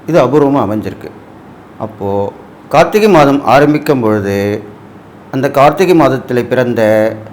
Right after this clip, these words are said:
எம்பெருமான் முருகப்பெருமான் உடைய நட்சத்திரமான கிருத்திகை நட்சத்திரமும் ஆரம்பமாகிறது. அப்போ எவ்வளோ பெரிய விசேஷம்! அதனாலே இந்த கார்த்திகை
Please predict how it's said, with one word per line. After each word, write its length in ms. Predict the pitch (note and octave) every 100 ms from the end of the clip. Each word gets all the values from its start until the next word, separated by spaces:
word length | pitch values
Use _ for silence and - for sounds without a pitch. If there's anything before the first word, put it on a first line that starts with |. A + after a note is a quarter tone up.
| - - - -
எம்பெருமான் 560 | C3 C#3+ B2 A2 G#2+ G#2+ G#2+ - - - - B2+
முருகப்பெருமான் 760 | E3 D#3 - C3 A#2+ A2+ A2+ A2 -
உடைய 160 | B2 B2+ A#2+
நட்சத்திரமான 580 | - D3 C3 A2 G2+ F#2+ F#2+ G2+ - - -
கிருத்திகை 300 | E3+ E3 F3 B2
நட்சத்திரமும் 440 | - G#2+ G#2 F3
ஆரம்பமாகிறது. 520 | A#2+ G2+ F2 E2+ E2 E2+ - - - G2+
அப்போ 200 | - G2+ F#2+
எவ்வளோ 180 | C#3+ A3+
பெரிய 120 | D3+ A2+
விசேஷம்! 440 | G#2+ G2 F2+ E2 - - - - -
அதனாலே 420 | A2 B2+ A2+ G2+ F#2+ F#2+ - - - - - - - - - - -
இந்த 140 | B2 C3
கார்த்திகை 340 | B2 C#3+ E3